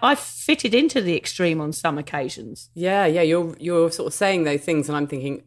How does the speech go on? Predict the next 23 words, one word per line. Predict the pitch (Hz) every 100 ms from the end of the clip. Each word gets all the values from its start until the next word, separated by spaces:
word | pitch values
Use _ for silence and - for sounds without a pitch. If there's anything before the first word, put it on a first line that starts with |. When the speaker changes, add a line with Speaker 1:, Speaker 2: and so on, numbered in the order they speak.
| -
Speaker 2:
"That's | - 147 -
me, | 151 143 143 147 -
that's | - 151 -
me." | 151 143 143 143
So | - 147
yeah, | 147 180 131
yeah, | 139
Speaker 1:
Yeah. | 160 247
Speaker 2:
we | 165
certainly | 175 143
do | 139 156 175
tick | 175 151 -
some | 147 127
of |
those | 123 120
boxes, | - 123 - - 123
and | 135 151
that's | -
quite | - 151 -
a |
frightening | - - 143 113 131
thing. | 127 160 151 127
But | 120 135